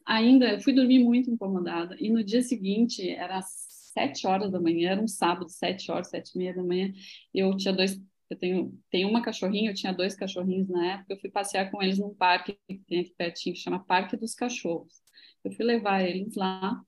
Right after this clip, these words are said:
e só tinha um cachorro no parque, além dos meus. E era um cachorro gigante, assim, tava, lá os cachorros ficam soltos e tal.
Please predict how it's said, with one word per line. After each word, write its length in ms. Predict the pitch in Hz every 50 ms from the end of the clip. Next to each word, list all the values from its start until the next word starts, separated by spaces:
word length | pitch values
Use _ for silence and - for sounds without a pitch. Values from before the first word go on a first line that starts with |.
| _ _ _ _ _ _ _ _
e 80 | - 226
só 160 | - - 240
tinha 300 | 240 - 294 294 - - -
um 200 | 262 302 403 294 - - _ _ -
cachorro 400 | 247 - - - 214 190 190 190
no 140 | 190 190 190
parque, 360 | 196 175 175 180 - - 220
além 220 | 202 202 196 196 202
dos 120 | 233 254
meus. 580 | 254 226 202 175 175 185 190 - - - - _
E 100 | - 185
era 100 | 190 190
um 60 | 214 196
cachorro 420 | 220 208 - - 208 226 247 262
gigante, 640 | 254 226 262 277 240 214 220 240 254 240 247 - 170
assim, 320 | 180 - - - 185 190
tava, 220 | 196 208 190 202 226 - - - 170 165 175 185
lá 200 | 196 220 277 349
os 100 | - -
cachorros 380 | - 240 233 - 233 254 -
ficam 220 | - 247 - 240 254
soltos 680 | 254 - - 180 180 196 226 240 214 - - 185 185 -
e 60 | 180
tal. 340 | - - 170 165 160 -